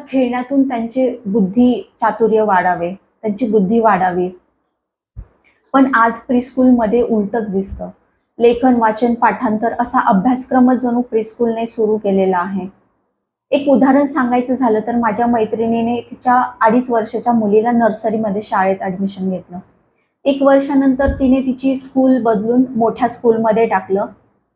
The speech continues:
आणि एल के जीमध्ये टाकलेलं.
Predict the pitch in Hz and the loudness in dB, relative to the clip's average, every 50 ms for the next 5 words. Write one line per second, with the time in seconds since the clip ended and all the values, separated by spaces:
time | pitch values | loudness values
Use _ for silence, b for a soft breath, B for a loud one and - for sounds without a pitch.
0 | _ _ _ _ _ _ _ _ _ - 190 196 202 202 208 214 220 226 226 - | _ _ _ _ _ _ _ _ _ -2 0 0 2 0 0 0 0 0 -2 0
1 | - 240 240 240 240 - 269 262 285 277 269 269 240 240 240 240 226 208 214 214 | 2 4 4 4 4 2 0 2 4 4 4 4 4 2 0 0 0 -2 -2 -2
2 | 208 202 190 190 208 | -4 -2 0 0 -2